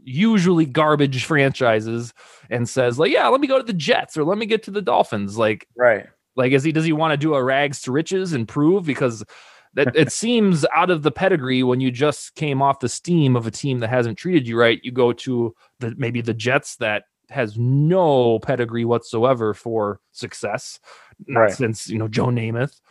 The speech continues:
Speaker 2: Yeah. Uh, I, I think, uh, some of these guys, they, they put it on themselves to wanna be that guy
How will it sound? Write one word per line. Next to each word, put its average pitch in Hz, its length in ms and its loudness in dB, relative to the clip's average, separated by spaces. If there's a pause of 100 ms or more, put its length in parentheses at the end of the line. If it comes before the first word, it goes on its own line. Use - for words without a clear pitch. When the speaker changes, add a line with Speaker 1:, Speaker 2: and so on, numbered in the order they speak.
(1600)
Speaker 2:
Yeah. 147 240 0 (580)
Uh, - 60 -2
I, 156 520 2
I 175 40 4
think, 202 400 -2 (840)
uh, 135 260 4
some 165 180 0
of 160 60 0
these 156 180 2
guys, 143 420 2
they, 127 580 2 (1500)
they 139 100 4
put 165 220 2
it 139 140 4
on 147 280 2
themselves 123 560 2
to 117 480 -2
wanna 123 480 0
be 127 200 2
that 110 220 2
guy 107 360 2